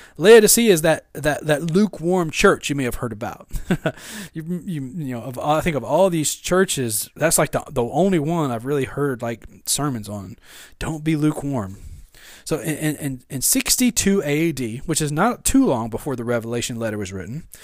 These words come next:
Laodicea experienced a major earthquake. The city had, was so wealthy that history shows that within a couple of years, the people had rebuilt and restored the prosperity of the city, refusing the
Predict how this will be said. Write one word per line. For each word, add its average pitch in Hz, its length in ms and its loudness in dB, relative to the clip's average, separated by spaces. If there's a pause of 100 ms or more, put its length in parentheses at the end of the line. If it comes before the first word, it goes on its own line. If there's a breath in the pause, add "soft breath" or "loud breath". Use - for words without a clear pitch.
(400 loud breath)
Laodicea 180 1000 4 (300)
experienced 208 640 0
a 147 60 0
major 165 580 2
earthquake. - 680 -6 (720 loud breath)
The - 80 -2
city 247 240 6
had, 196 200 6
was 160 220 0
so 262 340 4
wealthy 233 720 2 (220 loud breath)
that 139 140 0
history 202 380 4
shows 131 360 -2
that 156 80 2
within 151 200 -2
a 143 40 -6
couple 233 340 -4
of 131 160 -4
years, 139 560 -2 (300 loud breath)
the - 80 -6
people 214 320 2
had 147 240 2 (220 loud breath)
rebuilt 170 1120 2
and 147 260 -2
restored 233 800 4
the 175 80 2
prosperity 196 540 2
of 139 60 -4
the 147 60 -2
city, 190 380 4
refusing 160 840 2
the 147 160 -4